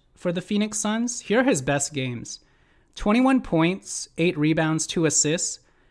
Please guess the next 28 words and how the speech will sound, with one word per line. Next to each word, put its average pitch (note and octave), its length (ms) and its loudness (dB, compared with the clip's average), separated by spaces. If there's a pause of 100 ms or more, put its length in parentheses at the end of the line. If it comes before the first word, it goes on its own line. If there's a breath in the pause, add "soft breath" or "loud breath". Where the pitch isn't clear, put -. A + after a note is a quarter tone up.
(140)
nineteen G3 560 2
points, A3+ 520 -4
nine D3 300 2
rebounds, F#3 480 -2
seven D#3 320 -2
assists G#3 380 -2
in D#3+ 100 -2
a C#3+ 40 0
start - 560 -4 (1080)
versus D#3 380 2
Golden D3+ 280 2
State, D#3+ 320 0
which C#3 200 -4
they C3+ 80 -4
won. C#3 440 -4 (460 soft breath)
Nineteen G#3+ 460 2
points, A#3 440 -2
eight F3+ 200 2
rebounds, D#3+ 520 2
three D3+ 240 0
assists, F3 420 -4
one D3+ 280 0
block, C#3 300 0
three D#3+ 260 0
of C#3+ 100 0
four D3 260 -4
from F#3+ 220 -4
three. G#3 360 -4